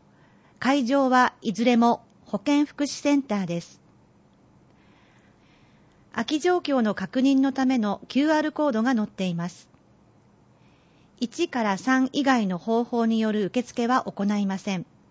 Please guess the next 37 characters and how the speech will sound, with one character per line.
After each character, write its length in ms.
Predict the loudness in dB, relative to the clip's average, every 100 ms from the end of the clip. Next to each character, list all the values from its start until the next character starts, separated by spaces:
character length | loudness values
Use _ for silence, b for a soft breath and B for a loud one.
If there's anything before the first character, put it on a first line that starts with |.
| b b b b b
ま 100 | -4
た、 280 | 2 2 0 b b 2
同 220 | 4 4
一 160 | 0
世 140 | -2 -4
帯 300 | 0 0 2
の 260 | 0 -4 -8 b b b _ _
ご 100 | -4
家 160 | 0 0
族 260 | 0 -4
以 120 | -2 2
外 240 | 2 2
の 120 | 0
申 240 | 2 0 0
し 60 |
込 140 | -4 0
み 120 | 2
は 180 | 0 -2
で 120 | -6
き 140 | -2
ま 120 | 0 0
せ 200 | -2 -4
ん。 80 | -6 _ _ _ _ _ _ _ b b b b -8
受 240 | -2 -2
付 200 | -2 -6
開 280 | -2 0 0
始 180 | 0 -2
一 280 | -2 -4 -2
時 140 | 0
間 260 | 0 0 0
は 220 | -2 -4 b b b
電 240 | 4 4
話 120 | 4 4
が 100 | 2
集 240 | 0 -2
中 240 | 0 -4 -2
し、 320 | -2 -4